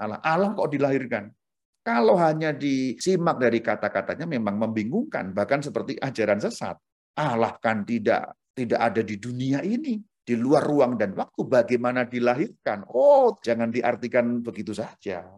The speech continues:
K G K empat sembilan lima menyatakan dalam Injil-Injil Maria disebut Bunda Yesus. Ada beberapa ayat yang dapat disebut ya. Aku beri contoh satu saja, biar <laughs> jangan buang-buang waktu. Yohanes dua ayat satu.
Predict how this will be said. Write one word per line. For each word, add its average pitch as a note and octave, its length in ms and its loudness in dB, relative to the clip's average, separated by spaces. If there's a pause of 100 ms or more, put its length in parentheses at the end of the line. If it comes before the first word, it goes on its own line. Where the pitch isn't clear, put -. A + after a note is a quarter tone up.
(280)
K E3+ 160 4
G G#3 160 8
K C#4 240 6
empat G#3 240 0
sembilan B2+ 320 6
lima D#3 240 4
menyatakan G2+ 640 -2
dalam G#3 400 4
Injil-Injil D#3+ 720 0
Maria A#2+ 400 2
disebut G#2+ 480 -2
Bunda G2+ 240 2
Yesus. F#2+ 720 -4
Ada F#2+ 160 -10
beberapa G2+ 400 2
ayat A#2+ 320 6
yang G#2 240 0
dapat F#2+ 320 0
disebut G2 400 -4
ya. G2+ 320 -2 (240)
Aku B2 240 0
beri B2 160 0
contoh C3 240 2
satu B2+ 320 0
saja, F2 240 -4
biar G#2+ 280 2
<laughs> - 40 -6
jangan A#2+ 240 0
buang-buang G2+ 480 0
waktu. G#2 400 0 (160)
Yohanes A#2 400 4
dua A#2 240 2
ayat F#2+ 160 -4
satu. E2 240 -8